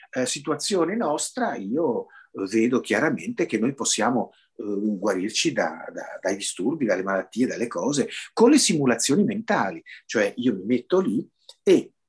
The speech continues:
su me stesso o sull'altro produco, eh, questa variazione della realtà virtuale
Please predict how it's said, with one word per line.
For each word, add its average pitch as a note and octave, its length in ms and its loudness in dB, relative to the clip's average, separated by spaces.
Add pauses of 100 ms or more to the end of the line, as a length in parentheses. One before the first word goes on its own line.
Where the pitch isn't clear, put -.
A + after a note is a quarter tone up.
(920)
su - 260 0
me A#3+ 100 8
stesso - 680 2
o A3 160 8
sull'altro E3 1040 -2 (480)
produco, B3+ 760 2 (420)
eh, E3 360 4 (640)
questa E3+ 360 4
variazione F3+ 840 2
della G2+ 220 -6
realtà B2 400 -2
virtuale A#2+ 760 -6